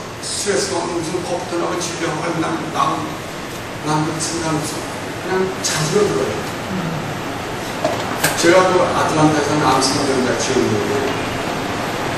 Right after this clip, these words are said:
일 대 일 인터뷰를 합니다.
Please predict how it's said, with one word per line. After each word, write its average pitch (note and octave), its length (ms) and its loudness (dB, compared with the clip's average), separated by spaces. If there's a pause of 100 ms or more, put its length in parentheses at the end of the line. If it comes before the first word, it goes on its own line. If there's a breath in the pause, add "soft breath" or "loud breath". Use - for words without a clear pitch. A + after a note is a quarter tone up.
(840)
일 D#3 220 8
대 E3+ 160 6
일 D#3 160 6
인터뷰를 C#3 440 2 (120)
합니다. - 520 -2